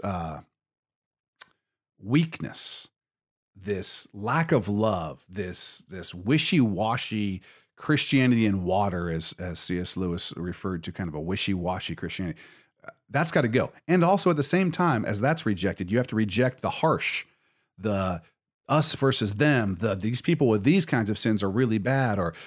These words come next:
or, you know, hellfire and brimstone on, brimstone on everybody.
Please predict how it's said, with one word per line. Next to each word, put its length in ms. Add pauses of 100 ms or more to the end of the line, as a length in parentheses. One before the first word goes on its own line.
(140)
or, 180 (200)
you 100
know, 160
hellfire 840
and 140
brimstone 500
on, 240
brimstone 560
on 140
everybody. 400